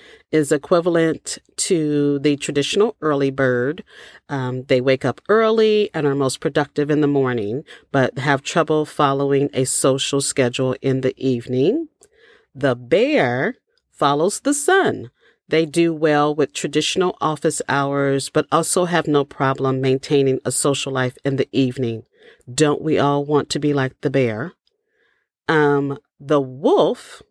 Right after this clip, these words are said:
is equivalent to the classic night owl. Um, the dolphin is based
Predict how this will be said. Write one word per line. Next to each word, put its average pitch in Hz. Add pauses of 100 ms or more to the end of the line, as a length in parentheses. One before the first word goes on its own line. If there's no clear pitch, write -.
(760)
is 160
equivalent 165
to 147
the 139
classic 143
night 123
owl. 107 (720)
Um, 120
the 143
dolphin 147 (160)
is 143
based 135